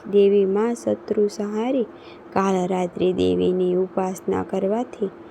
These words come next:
પાપો નષ્ટ થાય છે. આકર્ષિત જે સંકટ આવ-,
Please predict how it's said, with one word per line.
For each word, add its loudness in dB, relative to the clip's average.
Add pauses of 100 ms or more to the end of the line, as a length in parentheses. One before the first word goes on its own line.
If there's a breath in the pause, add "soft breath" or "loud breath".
(320 loud breath)
પાપો 2
નષ્ટ 0
થાય -2
છે. -2
આકર્ષિત 0
જે 0
સંકટ -2
આવ-, -2